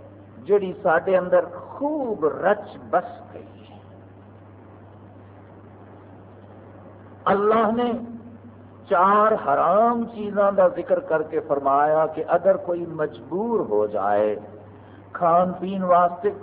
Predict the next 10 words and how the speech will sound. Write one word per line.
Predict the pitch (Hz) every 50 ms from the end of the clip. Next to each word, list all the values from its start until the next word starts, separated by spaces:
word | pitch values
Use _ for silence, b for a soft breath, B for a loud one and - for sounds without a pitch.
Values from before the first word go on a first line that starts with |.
| -
کچھ | - 311 - - - 202
نہیں | 190 190 208 208 202 175
ملتا، | 160 160 156 156 151 147 156 151 151 135 - - - - B B B B B B - 131 131 139
زندگی | 170 185 190 190 190 202 190 175 208 214
نو | 208 226 233 208
خطرہ | - - 196 185 190 - 220 240 262
لاحق | 254 233 208 208 202 180 214 214 214 190
ہو | 180 160 151 156
گیا | 165 165 160
ہے، | 156 156 147 139